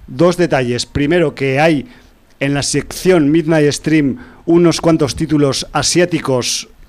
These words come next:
que tienen muy buena pinta, así a, a priori, sin, sin rascar mucho en la superficie. Y segundo, que yo echo de menos, pues, igual más títulos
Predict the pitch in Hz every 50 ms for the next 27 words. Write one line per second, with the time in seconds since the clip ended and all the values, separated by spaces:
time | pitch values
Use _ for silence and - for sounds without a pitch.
0 | _ _ - 143 143 - 196 196 180 160 170 226 240 202 170 143 127 - 139 139
1 | 131 - 180 214 262 285 - - - 143 131 - - 147 139 139 139 131 127 127
2 | 123 123 123 123 120 120 120 120 120 123 123 120 120 120 123 123 123 135 131 -
3 | 127 123 127 135 131 135 135 135 127 - 123 123 127 127 123 123 123 123 120 117
4 | - - - 139 131 123 113 127 117 - 131 131 120 123 131 139 123 - 135 131
5 | 131 131 120 139 123 143 127 113 - 175 170 - 214 240 254 247 - - - -
6 | - - - - _ - 170 202 233 247 240 247 - - - - - 156 143 147
7 | 170 180 190 190 220 214 - - 185 170 165 156 - - - 151 127 113 110 139
8 | 151 170 180 175 175 180 170 165 160 160 160 170 180 196 180 - - - - -
9 | - - - _ _ - - - 127 127 127 - - - - - _ - 127 117
10 | 110 135 139 151 156 170 175 170 170 165 151 139 135 131 135 139 139 139 139 139
11 | 135 135 135 135 - - - - - 143 - 147 147 151 151 156 156 151 156 156
12 | 156 - - - - - -